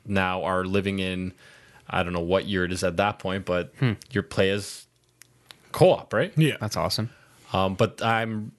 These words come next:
Speaker 1: after seeing that conference, I'm a little bit more on the, "I wanna play Fallout seventy-six wagon now."
Speaker 2: Yeah?
Speaker 1: 'Cause, like, I trust him. Like, he's, he's, he knows. Like,
Speaker 3: You've
Speaker 1: he,
Speaker 3: got a theme
Speaker 1: he's,
Speaker 3: going on, bud.
Speaker 1: he's got his, he's,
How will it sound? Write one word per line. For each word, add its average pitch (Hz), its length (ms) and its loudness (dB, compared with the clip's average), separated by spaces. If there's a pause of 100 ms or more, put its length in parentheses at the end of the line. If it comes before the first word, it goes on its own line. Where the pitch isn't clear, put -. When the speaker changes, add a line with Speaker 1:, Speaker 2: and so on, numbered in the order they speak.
(100)
Speaker 1:
after 120 260 2
seeing 117 300 0
that 107 140 2
conference, 107 360 -2
I'm 98 320 -2 (380)
a 104 80 2
little 113 540 4
bit 113 200 0
more 107 300 2
on 98 280 -2
the, 95 240 2
"I 92 80 2
wanna 92 300 0
play 92 220 0
Fallout 90 380 0
seventy-six 87 560 -2
wagon 82 280 -2
now." 73 200 -10 (280)
Speaker 2:
Yeah? 120 340 2 (280)
Speaker 1:
'Cause, 110 140 2
like, 113 160 4
I 110 180 0 (300)
trust - 340 2
him. - 140 -6 (400)
Like, 117 200 4
he's, - 360 0
he's, 123 220 4 (220)
he - 140 4
knows. 120 460 4
Like, 98 120 0
Speaker 3:
You've 165 120 4
Speaker 1:
he, - 40 4
Speaker 3:
got 170 140 4
a 156 60 0
theme 156 300 0
Speaker 1:
he's, 151 100 4
Speaker 3:
going 135 200 0
on, 120 140 -4
bud. 135 300 -2
Speaker 1:
he's 156 200 4
got 156 340 2
his, 123 260 0
he's, 127 180 2